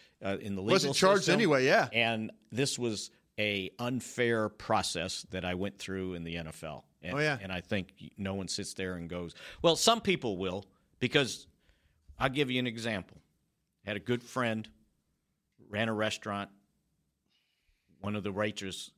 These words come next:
Speaker 1: accused him of rape. Three-inch headline, front page of our newspaper.
Speaker 2: Oh, sure.
Speaker 1: He's in there. He owns
Speaker 2: Huh.
Speaker 1: a restaurant.
Speaker 2: Yeah. Yeah.
Speaker 1: A
Speaker 2: Public
Speaker 1: week,
Speaker 2: figure.
Speaker 1: a week later,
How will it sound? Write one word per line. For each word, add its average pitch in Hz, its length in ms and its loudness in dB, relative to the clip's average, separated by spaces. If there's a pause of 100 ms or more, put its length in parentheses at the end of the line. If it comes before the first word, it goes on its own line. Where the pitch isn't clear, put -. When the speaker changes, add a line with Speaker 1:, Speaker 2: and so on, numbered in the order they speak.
(140)
Speaker 1:
accused 107 360 -6
him 92 300 -8 (380)
of 85 160 -12
rape. 87 200 -4 (2000)
Three-inch 123 520 -2
headline, 107 560 -4
front 123 360 -10
page 113 260 -4
of 101 80 -16
our 101 140 -4
newspaper. 92 680 -8
Speaker 2:
Oh, 147 100 -4
sure. 165 320 -6 (160)
Speaker 1:
He's 104 220 -8
in 110 160 -2
there. 82 260 -10
He 110 120 -6
owns 151 160 -4
Speaker 2:
Huh. 156 60 -4
Speaker 1:
a 92 40 -10
restaurant. 147 440 -6 (100)
Speaker 2:
Yeah. 143 160 -4 (600)
Yeah. 135 120 -16 (380)
Speaker 1:
A 101 40 -10
Speaker 2:
Public 156 220 6
Speaker 1:
week, - 60 -12
Speaker 2:
figure. 185 320 4 (200)
Speaker 1:
a 107 80 -6
week 156 260 4
later, 135 500 2